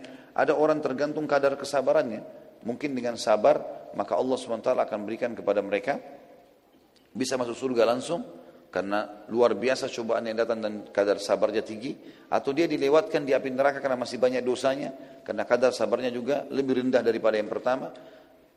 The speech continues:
Eh, dan juga ada orang, subhanallah, yang sudah langsung, eh, apa namanya, diselamatkan dari api neraka oleh anak-anaknya tadi atau dalam musibah yang sedang menimpanya tanpa hisab.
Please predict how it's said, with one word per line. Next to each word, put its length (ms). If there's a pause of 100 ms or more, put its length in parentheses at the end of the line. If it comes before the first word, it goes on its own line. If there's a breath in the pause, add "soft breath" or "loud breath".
(120)
Eh, 320
dan 240
juga 320
ada 160
orang, 240
subhanallah, 640
yang 160
sudah 240 (640 loud breath)
langsung, 720
eh, 560
apa 160
namanya, 320 (320 loud breath)
diselamatkan 640
dari 160
api 160
neraka 480 (320)
oleh 240
anak-anaknya 640
tadi 240
atau 160
dalam 240
musibah 360
yang 120
sedang 200
menimpanya 520 (320 loud breath)
tanpa 320
hisab. 360